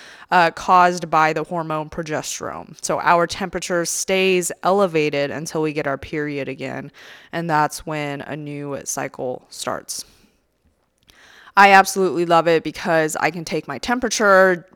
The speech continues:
record it, and any other indicators such as cervical mucus,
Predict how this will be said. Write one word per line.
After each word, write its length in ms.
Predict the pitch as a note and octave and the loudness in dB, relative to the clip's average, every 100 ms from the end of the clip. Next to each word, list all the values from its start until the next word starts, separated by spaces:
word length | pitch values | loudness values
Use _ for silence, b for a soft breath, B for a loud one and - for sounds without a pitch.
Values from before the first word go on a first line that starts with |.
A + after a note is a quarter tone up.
| - | -4
record 440 | E3+ - G#3 F#3+ | -4 0 4 6
it, 240 | F#3+ F#3 | 8 6
and 200 | F3+ E3+ | 6 -2
any 200 | E3+ F3 | -4 0
other 180 | E3+ E3 | 0 0
indicators 760 | - E3 E3 - E3 D#3+ D#3+ D#3 | -2 -8 -8 -4 -2 0 0 -2
such 260 | E3+ D#3 | -6 -4
as 300 | D#3 D3+ D3+ | 0 0 0
cervical 400 | - F3 E3 F3 | -2 -4 -8 -8
mucus, 640 | E3 D#3 D3+ D#3+ D#3 - | -8 -10 -6 -4 -4 -4